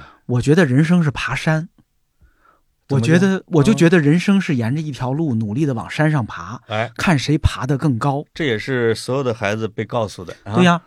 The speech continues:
Speaker 2: 大部分孩子吧。
Speaker 1: 因为我小时候读书不就是这样吗？
Speaker 2: 是。
Speaker 1: 考上更好的中学，
Speaker 2: 嗯。
Speaker 1: 考上更好的大学，
Speaker 2: 哎。
Speaker 1: 啊，上更好的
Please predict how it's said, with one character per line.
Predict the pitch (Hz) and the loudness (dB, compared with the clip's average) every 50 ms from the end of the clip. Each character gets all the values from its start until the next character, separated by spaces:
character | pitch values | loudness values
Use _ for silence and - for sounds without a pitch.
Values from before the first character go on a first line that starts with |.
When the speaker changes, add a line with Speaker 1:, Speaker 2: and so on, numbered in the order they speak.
| _ | _
Speaker 2:
大 | - 165 | -2 2
部 | 185 220 | 4 4
分 | 240 254 262 254 | 6 4 2 0
孩 | - - | -2 -4
子 | 92 | -4
吧。 | 92 | 0
Speaker 1:
因 | 214 | 0
为 | 226 | 2
我 | 247 | 2
小 | - 185 139 | 2 2 0
时 | 127 127 190 | 2 2 2
候 | 220 | 2
读 | 208 - 185 220 | 2 2 0 0
书 | 208 240 233 220 | 2 2 2 2
不 | 226 | 2
就 | 214 233 208 | 2 2 2
是 | 180 | 2
这 | 160 170 | 2 2
样 | 170 160 151 147 | 2 2 0 -2
吗？ | 143 135 135 _ | -4 -6 -10 _
Speaker 2:
是。 | _ - - - 135 117 95 85 - - - | _ -16 -10 -8 -6 -6 -6 -8 -10 -14 -12
Speaker 1:
考 | - - - 135 127 | -6 -2 0 2 2
上 | 135 175 175 170 156 | 4 4 4 4 4
更 | 190 175 165 | 4 2 2
好 | 131 117 127 104 | 0 -2 -4 -6
的 | 117 135 | -6 -4
中 | - 160 170 170 | 0 2 2 2
学， | - 123 107 107 104 95 _ - | 2 0 -6 -6 -8 -12 _ -10
Speaker 2:
嗯。 | 113 110 110 104 92 85 | -6 -6 -4 -4 -6 -8
Speaker 1:
考 | - - 147 139 127 | -6 -6 -4 -4 -2
上 | 160 175 180 | -2 -2 0
更 | 196 190 | 0 -2
好 | 160 123 127 104 | -2 -2 -4 -6
的 | 123 139 | -4 -2
大 | 196 202 202 156 120 | 0 0 0 -2 -6
学， | 117 - - 101 90 98 101 - - | -6 -10 -10 -10 -12 -12 -14 -16 -16
Speaker 2:
哎。 | - 101 95 90 85 - - - | -16 -14 -14 -14 -16 -18 -18 -10
Speaker 1:
啊， | - 147 139 | -8 -6 -6
上 | 117 - - 214 180 147 | -4 -2 -2 0 -2 0
更 | 143 214 202 160 | 0 0 -2 -2
好 | 117 117 113 87 92 | -4 -6 -10 -10 -8
的 | 107 123 131 139 135 135 | -6 -4 -2 0 0 -2